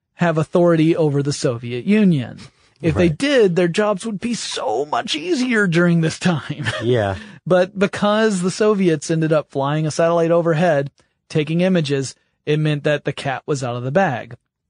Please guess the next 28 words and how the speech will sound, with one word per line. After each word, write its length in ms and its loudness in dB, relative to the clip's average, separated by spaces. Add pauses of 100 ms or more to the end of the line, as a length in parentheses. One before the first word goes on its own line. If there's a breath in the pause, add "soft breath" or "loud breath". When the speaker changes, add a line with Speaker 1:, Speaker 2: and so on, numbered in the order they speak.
Speaker 2:
Mm-hmm. 300 -8
Speaker 1:
So 540 2
those 360 0
images 400 2
would 180 0 (100)
end 260 2
up 300 0 (400)
being 320 2
published 720 -2 (300)
in 120 0
an 160 0
article 460 0
for 160 -6
Popular 540 -2
Science, 720 -2
which 260 0
was 260 0
the 160 0
first 380 -4
time 540 -4
that 300 -4
most 320 0
people 360 -2
got 180 -2
a 40 -2
real 500 0
look, 340 -2 (360)
and, 200 -6